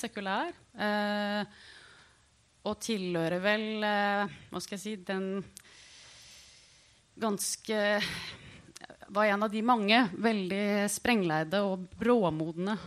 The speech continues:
eh, unge litteratene i, eh, det amerikanske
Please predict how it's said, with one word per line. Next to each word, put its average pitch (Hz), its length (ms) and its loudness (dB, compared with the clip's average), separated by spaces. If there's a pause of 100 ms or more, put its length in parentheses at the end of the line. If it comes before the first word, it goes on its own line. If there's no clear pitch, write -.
(180)
eh, 175 600 0 (100)
unge 160 320 -4 (240)
litteratene 165 760 -6
i, 165 300 -6
eh, 180 240 -10
det 175 100 -6
amerikanske 170 760 -4